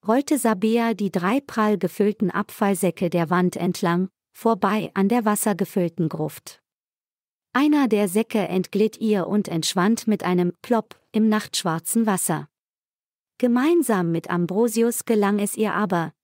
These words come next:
die beiden anderen Säcke bis unter die Küchentür zu schleppen. Dort ließen sie sie in einer Nische stehen. Sie wollten nicht Gefahr laufen, dass die drei Chinesen auf das wertvolle Material aufmerksam wurden.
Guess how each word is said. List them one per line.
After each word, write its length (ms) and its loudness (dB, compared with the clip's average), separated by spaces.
die 100 -2
beiden 380 0
anderen 400 2
Säcke 360 0
bis 240 -2
unter 320 0
die 140 -4
Küchentür 680 -4
zu 180 -4
schleppen. 520 -4
Dort 340 0
ließen 340 0
sie 160 0
sie 220 -2
in 140 0
einer 300 2
Nische 400 0
stehen. 560 -6
Sie 260 0
wollten 400 2
nicht 280 -2
Gefahr 380 2
laufen, 560 0
dass 200 0
die 160 0
drei 280 0
Chinesen 680 0
auf 180 -8
das 240 -6
wertvolle 520 0
Material 680 0
aufmerksam 760 -2
wurden. 460 -6